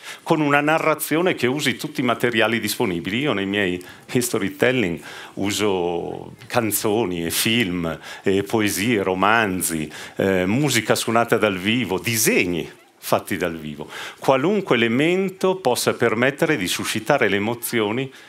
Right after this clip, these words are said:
che ci consentono di, eh, immedesimarsi, di immedesimarci in un tempo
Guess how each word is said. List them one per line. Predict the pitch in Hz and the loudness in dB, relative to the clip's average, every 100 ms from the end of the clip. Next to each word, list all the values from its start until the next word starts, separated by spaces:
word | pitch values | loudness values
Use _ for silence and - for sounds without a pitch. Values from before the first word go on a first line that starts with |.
| - - | -20 -4
che | 127 | -2
ci | - | -2
consentono | - 131 117 147 151 147 117 | -4 -2 0 -2 0 0 -2
di, | 98 110 98 95 - - - - - | -2 -2 -2 -4 -8 -20 -20 -20 -14
eh, | 107 90 87 85 95 - - - - | -8 -6 -6 -8 -12 -18 -20 -20 -4
immedesimarsi, | 151 147 147 143 139 120 135 170 101 - - 87 - _ _ _ _ - | 2 4 4 4 2 2 2 2 0 -4 -6 -12 -14 _ _ _ _ -4
di | 104 | 0
immedesimarci | 110 104 104 135 - - 95 | 0 0 0 0 0 -2 -4
in | 87 | -4
un | 101 101 | -4 -2
tempo | 135 151 151 | -2 0 0